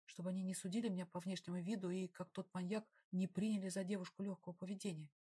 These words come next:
Второй полицейский, который на вид постарше и подобрее, внимательно изучает документ, сверяет меня с фотографией, но возвращать не спешит.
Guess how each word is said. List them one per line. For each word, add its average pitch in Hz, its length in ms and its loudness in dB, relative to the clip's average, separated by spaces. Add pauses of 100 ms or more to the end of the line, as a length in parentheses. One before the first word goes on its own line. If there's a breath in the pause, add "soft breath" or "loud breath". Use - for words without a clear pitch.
(280)
Второй 170 280 -2
полицейский, 170 600 -6
который 175 280 -6
на 180 120 0
вид 175 160 -2
постарше 180 540 -4
и - 20 -18
подобрее, 170 560 -2 (460 loud breath)
внимательно 202 480 2
изучает 165 360 -2
документ, 160 480 -2 (200 soft breath)
сверяет 247 400 2
меня 170 80 0
с - 60 -6
фотографией, 180 680 0 (200)
но 165 80 -2
возвращать 165 440 -2
не 175 60 -2
спешит. - 460 -4